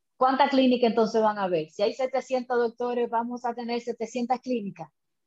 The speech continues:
Eso es imposible. Entonces, a, cada quien tiene la fórmula de que a quien él le va bien poniendo su negocio, a quien le va bien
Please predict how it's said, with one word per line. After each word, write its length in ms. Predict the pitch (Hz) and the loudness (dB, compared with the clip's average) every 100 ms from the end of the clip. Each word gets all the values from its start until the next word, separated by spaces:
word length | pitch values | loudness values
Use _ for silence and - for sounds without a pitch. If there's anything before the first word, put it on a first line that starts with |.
| _ _ | _ _
Eso 220 | 208 214 | 0 2
es 80 | 220 | 2
imposible. 760 | 226 202 190 196 269 226 156 - _ _ _ _ _ _ _ _ _ _ _ _ _ _ _ _ | 2 2 0 0 0 -2 -4 -8 _ _ _ _ _ _ _ _ _ _ _ _ _ _ _ _
Entonces, 560 | 202 208 226 220 240 233 | -2 2 2 4 4 4
a, 300 | 214 - 165 | 2 0 -4
cada 300 | - 247 262 | 0 2 2
quien 240 | 254 262 254 | 0 -2 0
tiene 320 | 247 247 - | -2 -4 -6
la 240 | 208 196 - | -4 -4 -2
fórmula 460 | 220 240 208 180 | -2 -2 -2 -2
de 140 | 180 185 | -2 -4
que 240 | 202 190 _ _ _ _ - | -6 -8 _ _ _ _ -12
a 180 | 180 | -12
quien 240 | - 185 185 | -6 -4 0
él 180 | 180 170 | 0 0
le 160 | 175 170 | 0 2
va 180 | 175 | 2
bien 340 | 165 160 156 160 | 2 0 -2 -8
poniendo 340 | 156 156 156 | -12 -12 -12
su 140 | 151 165 | -14 -8
negocio, 680 | 170 220 233 208 - 226 - - - _ | 0 2 4 2 -4 -10 -12 -20 -20 _
a 180 | 165 185 | -8 -8
quien 260 | - 180 190 185 | -4 -4 0 2
le 140 | 185 | 4
va 160 | 180 180 | 4 4
bien 540 | 180 190 185 185 - | 4 4 2 0 -10